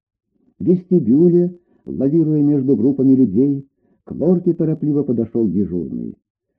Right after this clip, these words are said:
«Вас вызывает на связь Дом Всемирного Совета». Вызывал Иван Ревский. Даже по экрану видеофона можно было понять, что Теодорыч озабочен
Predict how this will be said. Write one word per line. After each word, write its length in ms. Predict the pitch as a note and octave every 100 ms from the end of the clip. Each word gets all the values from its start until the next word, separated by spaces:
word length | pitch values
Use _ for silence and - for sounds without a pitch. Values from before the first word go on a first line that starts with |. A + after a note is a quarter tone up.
| _
«Вас 300 | - D2 D3+ D#3
вызывает 560 | C#3+ C#3 C#3+ D3+ D3 -
на 120 | C#3+
связь 300 | - D3 C#3+
Дом 300 | D2 C#3 D3
Всемирного 560 | C#3 C3+ C#3+ C#3+ C3+ C3+
Совета». 480 | C#3 C3+ A2 - - - _ _ _ _ _ _
Вызывал 600 | F2 C3 C#3+ D#3+ A3 F#3 -
Иван 400 | B2+ D3+ F#3 F3+
Ревский. 600 | D3 C#3+ - - C3+ C3+ - _ _ _
Даже 280 | - C#3+ D#3+
по 180 | F3+ F3+
экрану 440 | F3 A2+ C#3+ C#3+
видеофона 680 | C#3 B2+ C3 B2+ A#2 C3+ C3+
можно 260 | C3 A#2 B2+
было 220 | B2+ B2+
понять, 380 | B2+ B2 B2 -
что 340 | A2 _ A#2+
Теодорыч 840 | A2+ - A#2 A2 F#2+ B2+ F#3 G3 F#3+
озабочен 800 | E3 D3 G#2 F3+ G#3 - C2+